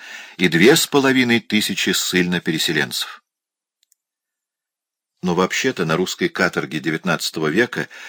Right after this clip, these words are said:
шло развитие обратное. Труд становился всё менее обязательным, замирал.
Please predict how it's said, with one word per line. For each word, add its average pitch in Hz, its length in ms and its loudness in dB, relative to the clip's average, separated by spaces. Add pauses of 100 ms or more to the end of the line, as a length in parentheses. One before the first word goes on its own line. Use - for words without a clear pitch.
(140)
шло 92 320 2
развитие 104 580 2
обратное. 82 640 -2 (760)
Труд 113 380 4
становился 80 880 0 (300)
всё - 260 2
менее 110 460 6
обязательным, 82 800 -2
замирал. 78 540 0